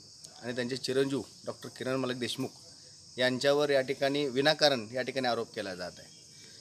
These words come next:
पालकमंत्री साहेबांनी आणि किरण मालकांनी या ठिकाणी हल्ला केला आहे, अशा पद्धतीची अफवा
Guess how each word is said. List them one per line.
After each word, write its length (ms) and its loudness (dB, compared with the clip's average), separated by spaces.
पालकमंत्री 480 2
साहेबांनी 380 4
आणि 220 0
किरण 280 0
मालकांनी 400 0
या 80 2
ठिकाणी 320 -2
हल्ला 240 0
केला 220 -4
आहे, 220 -8
अशा 180 -6
पद्धतीची 600 -2
अफवा 420 6